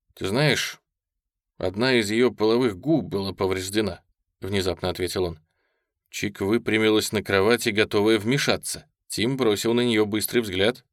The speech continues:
Она промолчала. «В самом деле?» «Ну да, шрам вот такого вот размера». Он показал пальцами сантиметра. «Она избавилась от него»,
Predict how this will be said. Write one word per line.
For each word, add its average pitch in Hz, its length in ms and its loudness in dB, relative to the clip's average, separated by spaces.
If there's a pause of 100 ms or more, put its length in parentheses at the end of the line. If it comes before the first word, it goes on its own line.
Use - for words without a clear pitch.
(260)
Она 98 220 -4
промолчала. 101 600 -6 (560)
«В - 80 -16
самом 98 300 2
деле?» 113 380 0 (520)
«Ну 95 340 0
да, 107 400 2 (240)
шрам 127 760 2
вот - 180 -4
такого 165 280 4
вот 123 160 4
размера». 95 500 0 (240)
Он 160 180 -2
показал 127 400 -2
пальцами 95 380 -4
сантиметра. 101 640 -8 (420)
«Она 165 320 2
избавилась 151 580 4
от 90 160 -4
него», - 280 -10